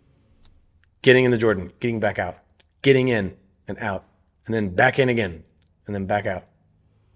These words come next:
and back in again? And we're only, like, halfway through at this point. You see, <clears throat> it takes time. Don't give up on the sixth lap around Jericho.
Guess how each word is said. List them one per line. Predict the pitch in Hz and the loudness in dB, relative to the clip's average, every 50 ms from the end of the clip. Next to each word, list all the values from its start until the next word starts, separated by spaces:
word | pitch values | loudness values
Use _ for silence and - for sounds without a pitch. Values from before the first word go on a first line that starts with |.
| _ _ _ _ _ _ _ _ - | _ _ _ _ _ _ _ _ -4
and | - 120 | 2 6
back | 131 143 135 135 | 8 8 8 6
in | 147 147 | 4 2
again? | 139 135 139 127 110 92 90 - _ _ _ _ _ _ _ _ _ _ _ _ _ _ _ _ _ _ _ | 4 4 4 2 2 0 -6 -14 _ _ _ _ _ _ _ _ _ _ _ _ _ _ _ _ _ _ _
And | 147 165 | 2 4
we're | 185 | 6
only, | 185 180 | 6 8
like, | 170 156 123 | 6 6 4
halfway | - - 175 196 160 - 175 170 147 | 4 4 4 4 6 4 4 4 4
through | - 165 196 185 | 6 6 8 8
at | 160 | 8
this | 131 127 - | 6 2 0
point. | - 127 107 98 - _ _ _ _ _ _ _ _ _ _ _ | -2 -4 -4 -4 -8 _ _ _ _ _ _ _ _ _ _ _
You | - | 0
see, | 156 160 160 - - - | 2 2 2 0 -4 -4
<clears throat> | _ - | _ 6
it | 233 254 220 190 175 180 165 - - | 8 8 8 6 6 2 0 0 -2
takes | - 165 165 156 139 - - - - - - - - _ _ | 0 0 0 0 0 -2 -6 -6 -8 -12 -20 -20 -20 _ _
time. | - - 151 160 156 131 113 107 101 - _ _ _ _ _ _ _ _ _ _ _ _ _ _ _ _ _ _ - 131 | -4 -2 0 2 2 0 0 -2 -6 -12 _ _ _ _ _ _ _ _ _ _ _ _ _ _ _ _ _ _ -6 0
Don't | 110 156 156 160 160 156 170 135 113 | 2 4 4 4 4 0 -4 -6 0
give | 101 147 147 135 | 2 2 4 4
up | 147 147 147 - - - - _ _ _ _ _ _ _ _ _ _ _ _ - - - - - | 2 0 0 -2 -8 -16 -20 _ _ _ _ _ _ _ _ _ _ _ _ -20 -20 -14 -4 0
on | 131 139 | 2 2
the | 131 117 | 2 2
sixth | - - - 147 135 - - - | 2 2 2 2 2 0 -2 0
lap | 135 135 123 117 - - - - - _ _ _ _ _ _ _ _ _ _ _ _ _ _ _ | 4 4 4 4 4 0 -10 -18 -20 _ _ _ _ _ _ _ _ _ _ _ _ _ _ _
around | 123 120 123 123 120 120 107 | -2 0 0 0 -2 -2 0
Jericho. | 117 123 123 123 120 - 139 - - 127 | 2 2 4 2 2 2 -2 -2 -2 -6